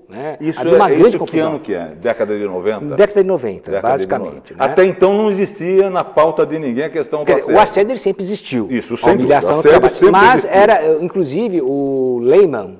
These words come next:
Speaker 1: né, ele não
Speaker 2: Aham.
Speaker 1: usa o termo assédio moral, ele usa o termo mobbing, olha que coisa, ele fala da humilhação. Então,
Speaker 2: Ah,
Speaker 1: assédio
Speaker 2: perfeito.
Speaker 1: moral, acoso moral no espanhol, né,
Speaker 2: Uhum.
Speaker 1: eh, vai se configurando, vai se estratificando,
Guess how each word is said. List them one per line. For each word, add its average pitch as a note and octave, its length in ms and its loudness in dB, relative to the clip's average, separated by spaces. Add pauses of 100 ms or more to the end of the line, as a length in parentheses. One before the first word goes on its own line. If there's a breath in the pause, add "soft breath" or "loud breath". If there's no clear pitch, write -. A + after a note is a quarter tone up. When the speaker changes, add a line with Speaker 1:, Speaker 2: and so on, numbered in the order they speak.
(120)
Speaker 1:
né, G#2+ 240 -14
ele C#3+ 200 -6
não D3+ 160 -4
Speaker 2:
Aham. A3+ 100 0
Speaker 1:
usa F3 140 -6
o E3 40 -8
termo C3+ 400 -2
assédio A#2 420 -10
moral, G2 500 -14 (320)
ele C3 120 -8
usa C3 100 -6
o C3+ 40 -10
termo D#3+ 240 -6
mobbing, C3 400 -6 (240)
olha A2+ 100 -16
que B2 100 -20
coisa, F#2+ 340 -16
ele G2+ 120 -14
fala A#2 200 -12
da A#2 80 -12
humilhação. A#2+ 480 -12 (400 soft breath)
Então, G3+ 320 2
Speaker 2:
Ah, D#3 120 -2
Speaker 1:
assédio G3 540 -2
Speaker 2:
perfeito. - 0 -
Speaker 1:
moral, C#3 640 2
acoso C#3+ 500 0
moral B2 280 -8
no G2+ 180 -16
espanhol, G#2+ 720 -6
né, D3+ 220 -10 (100)
Speaker 2:
Uhum. - 300 -20
Speaker 1:
eh, B2 220 -10
vai D#3 340 2
se - 200 -14
configurando, D3 1040 -4
vai D#3+ 380 -4
se C#3 420 -12
estratificando, D3 1300 -6